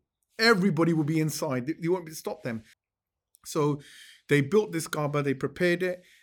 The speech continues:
Now, what was interesting is before they took down the Kaaba, they all got scared, they got petrified. Because if I said to you, "Can you take a pickaxe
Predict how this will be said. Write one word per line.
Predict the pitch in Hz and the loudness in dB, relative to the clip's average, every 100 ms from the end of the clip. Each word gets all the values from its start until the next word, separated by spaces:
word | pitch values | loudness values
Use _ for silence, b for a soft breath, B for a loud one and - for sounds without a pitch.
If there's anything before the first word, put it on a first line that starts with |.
| b - | b -6
Now, | 170 | 0
what | 180 277 | 0 2
was | 247 190 | 0 2
interesting | 240 - 151 - 139 | 0 0 -6 -4 -2
is | 139 135 - 135 - | -2 -2 -10 -20 -6
before | 170 175 - 247 277 | -6 -6 -4 -2 0
they | 226 220 | 2 2
took | 170 - 220 | 2 -4 -4
down | 196 180 | -2 0
the | 175 | -2
Kaaba, | 175 175 156 113 113 _ _ _ _ _ _ _ _ _ _ _ _ - | 0 0 0 -4 -10 _ _ _ _ _ _ _ _ _ _ _ _ 4
they | 214 | 4
all | 202 | 4
got | 165 - | -2 -4
scared, | - 226 151 | -4 0 0
they | 147 | 0
got | 160 - | -2 -2
petrified. | 214 - - 147 117 110 - _ b b b b | -4 -6 -10 -6 -6 -8 -14 _ b b b b
Because | 170 170 196 175 175 - _ _ _ _ _ _ | -2 0 0 0 -2 -14 _ _ _ _ _ _
if | 180 175 | -6 -2
I | 302 | -2
said | 302 - - | -2 -4 -4
to | 214 | -4
you, | 196 185 165 175 - | 0 0 0 -4 -10
"Can | - 180 | -2 2
you | 208 | 2
take | - 214 202 | 2 -2 -2
a | |
pickaxe | 175 240 - - 147 - - | -4 -4 -4 -6 -8 -8 -16